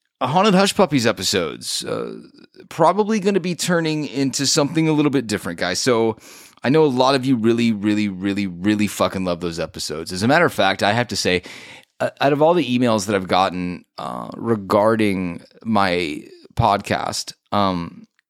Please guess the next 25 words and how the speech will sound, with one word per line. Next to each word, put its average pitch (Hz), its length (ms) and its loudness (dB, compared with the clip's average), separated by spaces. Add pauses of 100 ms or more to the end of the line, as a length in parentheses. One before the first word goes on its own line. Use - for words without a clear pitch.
some - 460 2
of 143 140 -2
the 135 80 2
best 101 420 0
ones 90 380 0
were 92 100 0
in 90 120 2
regards 82 920 0 (320)
to 107 100 2
Haunted 85 340 0
Hush 80 240 -2
Puppies - 600 -4 (220)
episodes, - 720 -4 (760)
uh, 117 60 0
because 120 280 2
they 117 100 4
were 101 100 2
a 90 60 2
lot 82 180 0
of - 60 -10
fun. 50 480 -4
They 113 120 -2
really 113 200 0
were. 50 240 -2 (880)
And 120 520 2